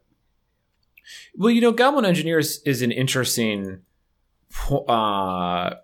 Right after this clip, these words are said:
I guess, point of comparison, contrast to,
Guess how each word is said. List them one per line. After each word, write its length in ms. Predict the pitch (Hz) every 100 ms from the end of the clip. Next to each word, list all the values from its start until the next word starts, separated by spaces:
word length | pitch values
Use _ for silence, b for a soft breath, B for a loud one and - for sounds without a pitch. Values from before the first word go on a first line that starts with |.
| _ _ _ - - _ _ _ -
I 80 | 123
guess, 180 | 123 120
point 260 | - 151
of 100 | 139
comparison, 640 | - 117 120 110 107 113 101
contrast 920 | 104 98 98 104 95 95 - - - - -
to, 720 | 110 98 95 92 90 92